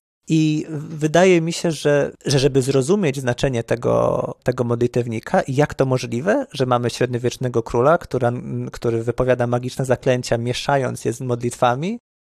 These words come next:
że to jest dla nas, że to może być zaskakujące, dlatego że, mm, mam wrażenie, istnieje bardzo dużo stereotypów na temat magii w średniowieczu i w dzisiejszych czasach nie bardzo rozumiemy,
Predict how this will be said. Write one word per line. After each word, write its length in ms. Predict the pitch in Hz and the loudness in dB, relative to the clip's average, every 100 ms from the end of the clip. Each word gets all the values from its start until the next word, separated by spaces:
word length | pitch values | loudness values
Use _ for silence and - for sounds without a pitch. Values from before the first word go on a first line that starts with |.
| _ | _
że 100 | 135 | -2
to 120 | - | 2
jest 160 | 143 135 | 2 4
dla 140 | 143 | 0
nas, 420 | 139 135 - - 151 | 0 -2 -4 -10 -6
że 140 | 127 | -2
to 100 | 143 | 0
może 220 | 139 143 | 0 0
być 140 | 139 135 | -2 -6
zaskakujące, 600 | - 135 139 156 160 139 | -6 -4 0 0 0 -2
dlatego 460 | 127 - 160 160 | -2 2 2 4
że, 380 | 135 117 127 127 | 2 2 4 4
mm, 500 | 127 - 143 135 131 - | 2 -4 -10 -10 -10 -10
mam 280 | 131 127 | -2 -2
wrażenie, 500 | 127 127 135 135 131 127 _ _ - | 0 0 0 -2 -4 -6 _ _ -8
istnieje 400 | - - 143 131 | -8 -2 2 2
bardzo 220 | 131 131 | 2 0
dużo 440 | 135 135 127 127 | 0 2 2 2
stereotypów 560 | - - 127 127 151 135 | -4 0 2 2 0 -2
na 60 | 117 | -2
temat 280 | 120 117 | -2 -2
magii 260 | 123 123 120 | 0 0 0
w 40 | |
średniowieczu 720 | - 123 123 120 120 - 175 - | 0 0 2 0 0 0 0 -2
i 120 | 143 | -6
w 60 | 123 | -6
dzisiejszych 420 | 127 147 143 143 | -4 -4 -2 0
czasach 320 | 139 - 135 | 0 2 0
nie 120 | 135 123 | 0 4
bardzo 300 | 131 131 127 | 4 4 0
rozumiemy, 640 | 123 135 135 127 120 120 | 0 2 2 2 0 -2